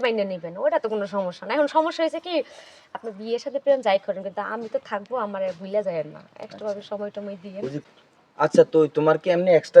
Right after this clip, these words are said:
Speaker 2: কোনো বাচ্চা কাচ্চা আসেনি?
Speaker 1: এক্সট্রা বাচ্চা কাচ্চা তো এখনো আয় নাই।
Speaker 2: আর থাকলেও কোনো সমস্যা নাই তো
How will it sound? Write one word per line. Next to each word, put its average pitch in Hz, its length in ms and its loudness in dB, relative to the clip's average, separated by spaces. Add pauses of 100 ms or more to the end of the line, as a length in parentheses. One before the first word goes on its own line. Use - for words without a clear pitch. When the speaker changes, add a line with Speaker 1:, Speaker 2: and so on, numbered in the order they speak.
Speaker 2:
কোনো 202 160 0
বাচ্চা 151 240 6
কাচ্চা 131 240 2
আসেনি? 127 260 -6 (680)
Speaker 1:
এক্সট্রা - 320 -8
বাচ্চা 349 280 -4
কাচ্চা 277 260 2
তো 247 120 2
এখনো 302 200 2 (140)
আয় 294 200 6
নাই। 226 220 2 (520)
Speaker 2:
আর - 160 0
থাকলেও 185 360 8
কোনো 208 180 4
সমস্যা 160 320 2
নাই 117 160 -2
তো 92 60 -6